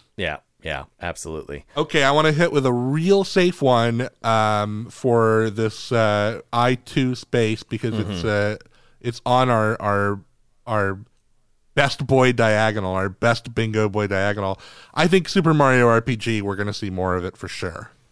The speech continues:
Speaker 2: Um,
Speaker 1: I, I, you know what? That was, um, that was one of my safe picks as well. I feel like that is because that's a game that's coming out November, uh, seventeenth, so relatively soon. So it would make total sense for them to highlight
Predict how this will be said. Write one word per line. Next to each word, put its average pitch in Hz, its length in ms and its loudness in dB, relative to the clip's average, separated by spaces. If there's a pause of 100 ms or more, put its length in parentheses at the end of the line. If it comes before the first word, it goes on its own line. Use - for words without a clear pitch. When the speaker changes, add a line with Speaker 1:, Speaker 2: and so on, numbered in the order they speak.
(140)
Speaker 2:
Um, 98 500 0
Speaker 1:
I, 165 380 0 (200)
I, 160 160 2
you 156 220 -2
know 135 160 2
what? 147 140 2
That 120 180 2
was, 135 160 -4
um, 135 220 -4
that 117 120 2
was 120 140 -2
one 123 100 -2
of 120 60 -2
my 113 100 0
safe 107 300 -6
picks 107 240 -4
as 90 160 -6
well. 92 420 -2
I 92 120 -4
feel 107 260 -4
like 101 220 -2 (160)
that 101 360 -4
is 101 240 -8
because 92 300 -10
that's 95 180 -6
a - 40 -14
game 92 180 -4
that's 85 160 -8
coming 92 220 -6
out 82 140 -4
November, 82 560 -6 (220)
uh, 82 280 -8
seventeenth, 90 680 -6
so - 180 -10
relatively 85 500 -8
soon. 127 420 -2
So 82 380 -10
it 98 100 -8
would 87 200 -8 (140)
make 92 380 -6
total 90 220 -6
sense 82 260 -12
for - 140 -14
them 78 160 -10
to 80 120 -16
highlight 78 520 -10